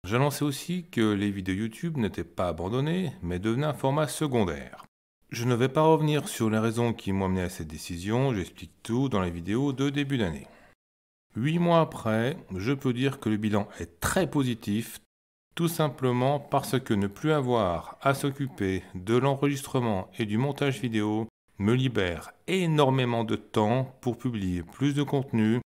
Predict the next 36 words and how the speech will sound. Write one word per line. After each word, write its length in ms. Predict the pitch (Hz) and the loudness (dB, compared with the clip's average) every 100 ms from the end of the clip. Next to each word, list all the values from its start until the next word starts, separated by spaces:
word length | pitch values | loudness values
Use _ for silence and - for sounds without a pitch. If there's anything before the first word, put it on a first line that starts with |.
| _ _ | _ _
tout 220 | - 160 151 | -6 0 2
en 60 | |
gagnant 300 | 143 139 135 | 4 2 2
du 120 | 127 | 0
temps 320 | 127 - 120 113 | -4 0 0 0
pour 400 | - - 117 101 | -4 -2 0 2
mes 200 | 92 - | 0 -4
autres 240 | - 123 | -6 -4
activités 580 | 127 123 123 120 113 - | -4 -4 -6 -2 -2 -2
extra-professionnelles 1120 | - 131 - 120 - 127 131 120 110 104 110 131 - | -6 -6 -4 -4 -2 -2 0 2 2 2 0 -4 -2
et 160 | 135 | -2
pour 300 | 131 - 131 | -2 -2 0
ma 140 | 117 117 | 2 0
vie 160 | 127 | -2
personnelle. 680 | 127 135 - 98 80 69 69 _ _ _ _ _ - | -2 -4 0 -2 -2 -8 -16 _ _ _ _ _ -2
Ma 160 | 110 110 | 2 4
vie 140 | 160 | 2
personnelle 520 | 165 143 147 135 131 | 0 0 2 2 2
qui, 160 | 110 107 | 0 -4
justement, 720 | 139 156 - 156 135 113 95 | -4 -6 -2 0 0 0 -2
depuis 320 | 95 120 123 | -2 -2 0
le 80 | 123 | 0
début 380 | 120 123 117 110 - | 0 -2 0 -2 -2
de 160 | 87 92 | -8 -4
cette 260 | - 139 | -4 0
année, 360 | 127 110 107 117 - | 0 2 2 -2 0
connaît 380 | 120 107 98 90 | 2 4 2 -2
des 160 | 87 | -6
gros 260 | 87 107 143 | -6 -2 -2
changements 720 | 135 139 110 107 104 113 - - | 0 -2 0 0 2 0 -4 -6
et 80 | |
dans 160 | 98 123 | 0 2
laquelle 340 | 123 - 120 | 0 0 -2
je 100 | 110 | 0
m'investis 540 | 98 104 104 107 - 127 | 0 0 0 -4 -8 -8
beaucoup. 640 | 92 107 127 123 90 76 | -6 -2 -2 -2 -10 -12